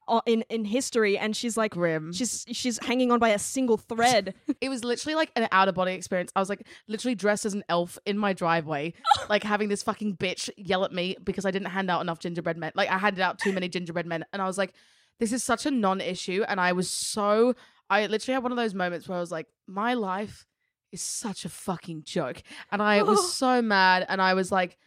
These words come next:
Speaker 1: That's, like, T V show level, like,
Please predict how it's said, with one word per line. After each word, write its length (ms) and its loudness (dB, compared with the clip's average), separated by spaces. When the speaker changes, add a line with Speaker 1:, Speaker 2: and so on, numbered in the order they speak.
Speaker 1:
That's, 220 -4
like, 140 -2
T 220 0
V 220 -2
show 440 -2
level, 420 -8
like, 340 -18